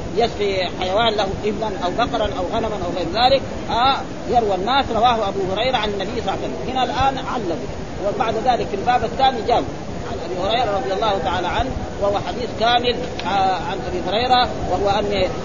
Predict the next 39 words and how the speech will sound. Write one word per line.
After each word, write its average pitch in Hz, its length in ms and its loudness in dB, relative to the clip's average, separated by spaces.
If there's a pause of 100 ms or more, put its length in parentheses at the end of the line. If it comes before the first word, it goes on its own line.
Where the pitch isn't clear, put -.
"بينما 214 420 2
أنا 208 140 0
نائم 226 260 2 (140)
رأيتني 214 400 2
على 185 160 2
قليب 196 440 2
وعليها 190 380 2
دلو 233 300 0
فنزعت 202 360 0 (160)
منها 196 180 0
ما 196 260 0
شاء 208 180 2
الله، 220 320 6
ثم 214 440 -2
أخذ 226 280 0
ابن 190 260 0
أبي 190 120 0 (100)
قحافة 202 360 2
فنزع 208 280 0
منها 196 240 2
ذنوبا 196 500 0
أو 208 60 2 (100)
ذنوبين، 190 460 2
وفي 196 180 0
نزعه 190 420 0
ضعف 240 180 4 (160)
والله 196 300 2 (180)
يغفر 190 360 0
له، 185 120 4 (320)
ثم 220 140 0
استحالت 196 500 0 (100)
غربا 214 340 4 (280)
فأخذ 208 320 0
عمر، 233 400 4
فلم 208 220 2 (120)
أرى 240 80 4
عبقريا 196 540 0
من 185 200 0
الناس 208 260 0